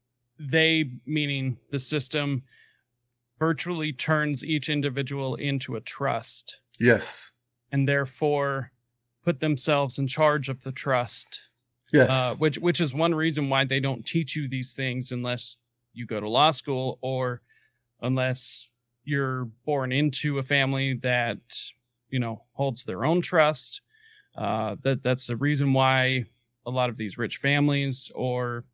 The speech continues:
Speaker 1: you, I'll, I'll just say the, the more aware families will, um, come in and set up their own family trust.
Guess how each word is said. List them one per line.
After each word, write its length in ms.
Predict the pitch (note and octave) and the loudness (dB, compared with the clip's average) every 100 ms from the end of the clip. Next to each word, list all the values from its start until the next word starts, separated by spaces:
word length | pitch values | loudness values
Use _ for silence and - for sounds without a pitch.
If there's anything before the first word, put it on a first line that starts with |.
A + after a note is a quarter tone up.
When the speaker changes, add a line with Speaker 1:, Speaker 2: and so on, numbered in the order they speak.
| _ | _
Speaker 1:
you, 260 | B2 B2+ A2+ - | -4 -4 -4 -4
I'll, 220 | B2 A#2 F2+ | 0 0 0
I'll 140 | B2 | -2
just 260 | B2+ B2 - | -2 -6 -2
say 300 | A#2+ A#2 A2+ _ _ C3 | -2 -2 -6 _ _ -6
the, 180 | B2 - | -4 -2
the 80 | |
more 420 | B2 B2+ B2 A#2 - _ _ _ | 0 0 0 -2 -6 _ _ _
aware 560 | C3+ B2+ C3+ C3+ C#3 C3 | -2 0 4 4 4 2
families 720 | - B2 B2 A#2 G#2+ A2+ - | 2 2 4 2 0 -4 -2
will, 460 | C3 A#2+ A#2+ A2+ - _ _ _ _ _ | 0 2 0 -2 -8 _ _ _ _ _
um, 540 | B2 B2 A#2+ A#2 A#2 G2+ _ _ _ - | -2 0 0 -2 -6 -10 _ _ _ 0
come 220 | D#3 C#3 | 4 6
in 340 | C3+ C3 B2+ - _ _ _ - | 6 6 4 0 _ _ _ -6
and 120 | B2+ | -4
set 180 | - G#2+ | -2 -2
up 120 | A2+ | -2
their 160 | A#2 A2+ | -2 0
own 120 | A2+ | -2
family 320 | A#2+ A2 A2+ | 0 0 0
trust. 600 | - C#3 F#2+ - - | 2 2 2 -2 -8